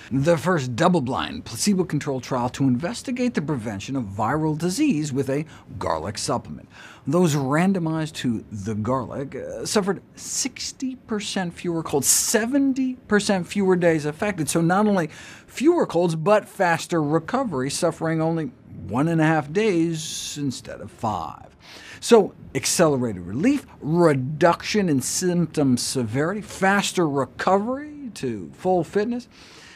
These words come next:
Uh, okay, but this study was done nearly, you know, twenty years ago. What about all the other randomized controlled trials? There aren't any. Uh, just that one trial to date, but still. So,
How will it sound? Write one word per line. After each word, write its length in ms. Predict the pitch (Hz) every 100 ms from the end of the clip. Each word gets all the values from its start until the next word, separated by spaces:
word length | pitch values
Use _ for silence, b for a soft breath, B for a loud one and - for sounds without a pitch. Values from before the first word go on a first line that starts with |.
| B -
Uh, 360 | - - 202
okay, 260 | 220 - 151
but 140 | 139
this 140 | 147 160
study 280 | - 147 135
was 160 | 127
done 220 | 120 120
nearly, 220 | 113 98 85 -
you 80 | 80
know, 80 | -
twenty 400 | - 123 127 120
years 400 | 131 180 254 190
ago. 220 | 147 123
What 180 | 101 156
about 180 | 156 160
all 120 | 165
the 160 | 185 214
other 160 | 247
randomized 800 | 98 82 107 139 180 185 165 147 -
controlled 460 | 151 - 165 139
trials? 340 | 160 147 165 -
There 960 | 160 180 185 185 185 180 180 185 180 - _ - -
aren't 420 | 151 123 104 78
any. 280 | 82 67 - - 60
Uh, 880 | 57 78 - - - - - 151 156
just 420 | 165 190 - - -
that 240 | 170 123
one 400 | 139 165 170 165
trial 420 | - 156 135 127
to 120 | 123 165
date, 340 | 262 254 196
but 360 | 160 139 160 247
still. 400 | - 339 370 -
So, 240 | 151